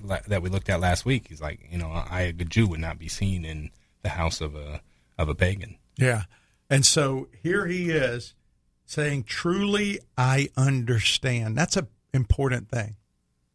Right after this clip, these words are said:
Speaker 2: Uh, he understands that God is not partial and what God's trying to do. God shows no partiality. But in every nation, the word there, nation, is ethnos. So every ethnic group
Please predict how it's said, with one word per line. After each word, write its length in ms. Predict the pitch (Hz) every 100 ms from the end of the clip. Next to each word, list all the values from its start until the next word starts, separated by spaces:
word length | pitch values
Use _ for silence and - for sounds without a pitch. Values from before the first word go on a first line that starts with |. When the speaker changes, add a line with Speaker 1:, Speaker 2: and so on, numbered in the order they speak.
| _ _ _ _ _
Speaker 2:
Uh, 300 | 120 117 113 - _
he 240 | - 165 160
understands 680 | 165 135 - 151 143 120
that 180 | - 120
God 280 | 120 123 120
is 140 | 113
not 220 | 120 113 -
partial 520 | 131 127 - 107 101
and 140 | 120 107
what 180 | 139
God's 380 | 123 120 113 123
trying 320 | - 127 113
to 60 | 107
do. 160 | 139 120
God 280 | 101 120 110
shows 320 | - 123 110
no 160 | 123
partiality. 760 | 120 - 120 - 120 120 117 110 - _ _ -
But 240 | 117 147
in 360 | 160 139 131 131 _
every 680 | 156 160 180 165 151 170 160
nation, 680 | 147 135 143 135 - 120 131
the 60 |
word 240 | 117 139 160
there, 140 | 143
nation, 400 | 123 127 127 127
is 140 | 117 120
ethnos. 420 | 135 120 120 -
So 220 | - 135 -
every 400 | 185 185 233 220 175
ethnic 480 | 175 165 151 -
group 480 | 117 147 143 107 -